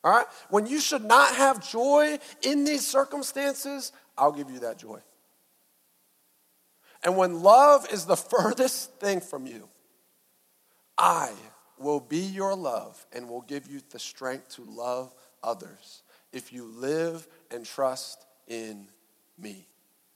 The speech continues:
Could I just ask you guys to, to bow your heads and just kinda have a reflective manner as you do? I just, I just wonder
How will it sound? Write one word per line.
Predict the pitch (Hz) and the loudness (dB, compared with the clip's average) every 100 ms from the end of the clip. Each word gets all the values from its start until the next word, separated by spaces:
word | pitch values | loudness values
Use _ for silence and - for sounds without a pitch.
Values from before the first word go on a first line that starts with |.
| _ _ _ _ _ _ _ _ _ _ _ _ _ _ _ _ _ | _ _ _ _ _ _ _ _ _ _ _ _ _ _ _ _ _
Could | - | -2
I | 226 | -2
just | 226 - | -2 -4
ask | 156 165 180 | -4 -6 -10
you | |
guys | 160 151 147 151 - | -6 -2 -2 -4 -8
to, | 127 113 - _ _ _ _ _ _ _ | -8 -8 -10 _ _ _ _ _ _ _
to | - | -10
bow | 131 127 | 0 0
your | 135 135 | 0 -4
heads | 123 120 113 | -8 -8 -8
and | 117 | -14
just | 135 135 | -12 -10
kinda | 156 147 | -4 -4
have | 131 131 127 | 0 0 0
a | 117 - - - | -10 -14 -20 -8
reflective | 131 - 147 147 - 139 | -6 -4 -2 -2 -4 -12
manner | 127 127 127 120 | -8 -6 -6 -6
as | 117 120 113 | -4 -6 -10
you | |
do? | 107 110 104 _ _ _ _ _ _ _ _ _ _ _ _ _ _ _ _ _ _ _ _ _ _ | -18 -18 -18 _ _ _ _ _ _ _ _ _ _ _ _ _ _ _ _ _ _ _ _ _ _
I | - | -4
just, | 262 - - | -2 -4 -2
I | |
just | 220 - 160 | -2 -2 -6
wonder | 139 147 165 190 190 190 | -2 0 0 0 -4 -6